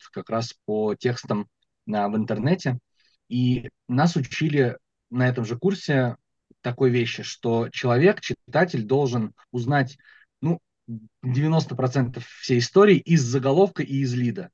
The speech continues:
То есть вот эти две, два элемента должны быть написаны так, чтобы человек понял вот из них. И если ему интересно уже узнать подробности,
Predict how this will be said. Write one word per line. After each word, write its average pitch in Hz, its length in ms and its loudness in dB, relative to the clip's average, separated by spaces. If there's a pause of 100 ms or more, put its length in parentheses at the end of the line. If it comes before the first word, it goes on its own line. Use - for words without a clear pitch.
(140)
То 104 60 -8
есть 107 160 -12
вот 117 160 -6
эти 127 200 2
две, 120 380 0
два 117 220 0
элемента 117 300 0
должны 117 180 0
быть 113 120 -2
написаны 120 400 -2
так, 214 200 4
чтобы 117 180 -2
человек - 300 0
понял 147 500 4
вот 120 200 -6
из 117 140 -2
них. 104 320 -4 (600)
И 127 360 0
если 127 600 0 (540)
ему 139 360 4
интересно 131 680 -2
уже 117 300 -2
узнать 117 340 -2
подробности, 127 760 0